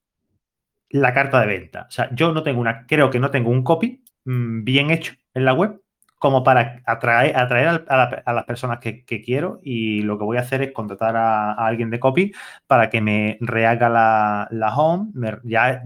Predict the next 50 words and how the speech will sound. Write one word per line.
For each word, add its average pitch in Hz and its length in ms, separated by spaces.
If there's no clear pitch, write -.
el 123 180
diseño 131 300
ya 127 100
me 120 60
lo 120 60
están 127 160
terminando 123 260
de 117 80
hacer, 208 300
eh, 107 440
que 120 100
me 113 120
rehaga 113 160
la 123 180
home 131 120
en 127 40
cuanto 120 240
al 117 80
copy, 202 340
me, 120 460
me 117 140
haga 123 140
una 127 180
página 127 240
de 117 100
venta 120 520
de, 110 800
del 113 320
producto 117 720
este 208 480
y, 104 960
y 120 160
por 117 180
último, 131 420
pues 107 160
una 113 420
re-, 113 280
revise 127 540
los 127 340
emails 120 340
de, 135 240
del, 110 460
de 110 140
los 104 100
correos 110 280
de 120 40
bienvenida, 113 400
digamos, 104 320
¿no? 113 100
Del, 104 220